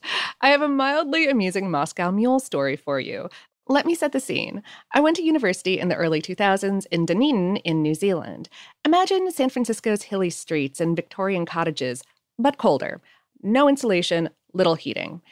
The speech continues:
In winter, these student flats barely creep above ten degrees Celsius, that's fifty Fahrenheit, indoors.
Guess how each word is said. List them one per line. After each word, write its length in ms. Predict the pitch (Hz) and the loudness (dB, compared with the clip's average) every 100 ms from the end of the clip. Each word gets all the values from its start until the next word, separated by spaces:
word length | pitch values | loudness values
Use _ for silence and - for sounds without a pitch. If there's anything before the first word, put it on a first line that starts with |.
| - _ | -20 _
In 160 | - 262 | 2 4
winter, 420 | 349 359 208 185 | 4 2 0 0
these 260 | - 254 277 | 0 -2 -2
student 340 | - 311 294 247 | -4 -4 -4 -8
flats 420 | - 170 151 - 208 | -4 -2 -4 -8 -4
barely 360 | 226 254 269 | 0 0 0
creep 220 | 269 - 196 | -4 -8 -6
above 260 | 175 170 | -6 -6
ten 240 | - - 262 | -8 -2 -2
degrees 300 | 254 226 214 | 0 -2 -2
Celsius, 540 | 214 202 - 95 110 | -2 -4 -4 -8 -8
that's 240 | - 175 - | -8 -10 -4
fifty 280 | 226 - | -6 -4
Fahrenheit, 540 | 180 202 180 151 143 - | -8 -6 -4 -4 -6 -4
indoors. 680 | 165 156 160 117 85 92 - | -4 -4 -2 -6 -8 -14 -18